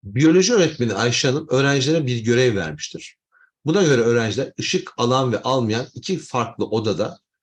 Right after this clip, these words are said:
iki hafta boyunca çiçek yetiştireceklerdir.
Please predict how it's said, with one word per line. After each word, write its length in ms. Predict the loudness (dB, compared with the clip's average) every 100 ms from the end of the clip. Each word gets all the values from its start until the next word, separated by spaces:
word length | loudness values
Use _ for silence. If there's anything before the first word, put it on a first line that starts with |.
| _ _ _ -12
iki 260 | -6 0
hafta 340 | 0 0 -2 0
boyunca 360 | 0 0 -2
çiçek 360 | -2 -2 -2 -4
yetiştireceklerdir. 1120 | -4 -4 -4 -4 -6 -6 -8 -8 -12 -18 -20